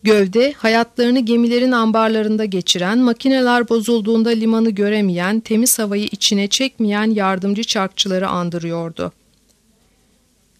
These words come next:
Tren ovaya indiğinde, garlardan birinde dizel lokomotifinin yerini buharlı lokomotif aldı. Artık ruh dumanla dolmaya başlamıştı.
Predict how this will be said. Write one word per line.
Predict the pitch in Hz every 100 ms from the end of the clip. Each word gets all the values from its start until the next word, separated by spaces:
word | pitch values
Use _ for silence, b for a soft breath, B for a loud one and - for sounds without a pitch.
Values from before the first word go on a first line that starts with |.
| -
Tren | 285 359
ovaya | 339 311 320 339
indiğinde, | 302 226 202 196 180 180 254 - _ -
garlardan | 220 240 254 254 247 262 240
birinde | 202 185 170 208 226
dizel | 233 240 240 226
lokomotifinin | 208 220 220 220 202 220 233 247
yerini | 214 190 196 226
buharlı | 220 226 226 247
lokomotif | 226 220 208 196 190 175
aldı. | 175 170 165 165 - -
Artık | 202 202 - 185 202
ruh | 208 247 -
dumanla | 220 226 240 220 202
dolmaya | 196 190 185 180
başlamıştı. | 170 170 - 175 170 - 175 165